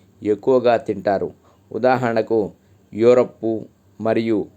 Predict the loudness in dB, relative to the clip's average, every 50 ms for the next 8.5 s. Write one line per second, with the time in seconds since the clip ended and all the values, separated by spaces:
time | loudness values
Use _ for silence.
0 | _ _ _ -8 -4 -2 0 0 2 2 2 2 2 2 2 2 2 0 -2 -6
1 | _ _ _ _ _ _ _ _ _ _ _ _ _ _ _ _ _ _ _ _
2 | _ -2 0 0 2 0 0 0 2 2 0 0 -2 -2 -4 -4 -4 -6 -8 -12
3 | -20 _ _ _ _ -2 2 4 6 6 6 4 4 2 0 0 -4 -10 -6 -4
4 | -2 -2 0 2 2 2 0 0 -6 -8 -4 0 0 2 2 2 0 -2 -2 -2
5 | -4 -4 -4 -4 -4 -2 -2 -4 -6 -6 -6 -8 -14 _ _ _ -2 -2 0 2
6 | 4 2 4 4 4 2 2 0 -4 -10 -14 -10 -4 0 2 2 2 2 0 -4
7 | -6 -4 -4 -4 -4 -4 -8 -14 _ _ _ _ _ _ _ _ _ _ 0 0
8 | 0 2 2 4 4 4 4 2 0